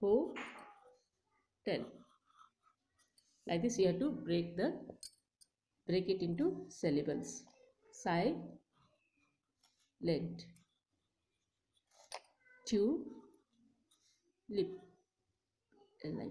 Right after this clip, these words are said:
P. Client. End. This is how we are going to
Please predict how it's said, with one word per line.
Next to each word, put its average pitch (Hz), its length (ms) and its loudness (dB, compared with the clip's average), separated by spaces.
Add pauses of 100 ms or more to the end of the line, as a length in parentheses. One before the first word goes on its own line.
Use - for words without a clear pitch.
P. - 80 -10 (1800)
Client. 190 380 0 (1700)
End. 135 360 0 (2250)
This - 160 -6
is 170 160 -6
how 185 120 0
we 247 140 0
are 170 100 0
going 160 240 0
to 269 80 2